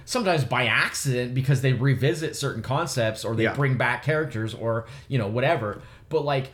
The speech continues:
Speaker 1: there's no, like, arc
Speaker 2: Yeah.
Speaker 1: to that show.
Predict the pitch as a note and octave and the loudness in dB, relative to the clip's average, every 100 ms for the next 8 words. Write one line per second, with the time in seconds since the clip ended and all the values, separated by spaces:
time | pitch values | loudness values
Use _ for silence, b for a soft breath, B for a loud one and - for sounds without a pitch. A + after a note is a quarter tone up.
0 | b - D3+ C#3 E3+ F3 C#3 A2 - - | b 0 0 2 2 2 0 -4 -10 -20
1 | - - A2+ - - C3+ G#2 - - - | -8 -4 -2 -4 -4 -2 -2 -6 -14 -16
2 | - B2+ B2+ F#2 C3 A2 - - D2 G1+ | -6 0 0 2 0 0 -2 -6 -6 -8
3 | A2 | -12